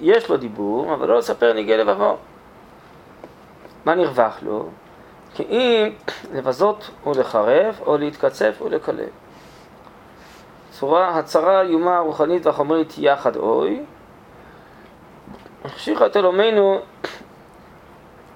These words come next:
נטלה את זיו הכבוד מחיינו, נחשכו עינינו מלהכיר את כבוד עצמנו.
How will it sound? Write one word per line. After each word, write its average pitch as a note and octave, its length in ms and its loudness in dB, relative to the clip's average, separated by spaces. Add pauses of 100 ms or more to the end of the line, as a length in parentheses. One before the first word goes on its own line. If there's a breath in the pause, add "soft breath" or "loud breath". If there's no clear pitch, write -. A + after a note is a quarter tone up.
(1900)
נטלה E3+ 260 -2
את E3 80 -6
זיו F#3 220 -4
הכבוד E3 300 -2
מחיינו, C3 800 -4 (1120 loud breath)
נחשכו B2+ 500 -6
עינינו A#3 460 2
מלהכיר G#3+ 720 0 (220)
את A3+ 120 -6
כבוד G#3+ 400 0 (100)
עצמנו. A2+ 680 -2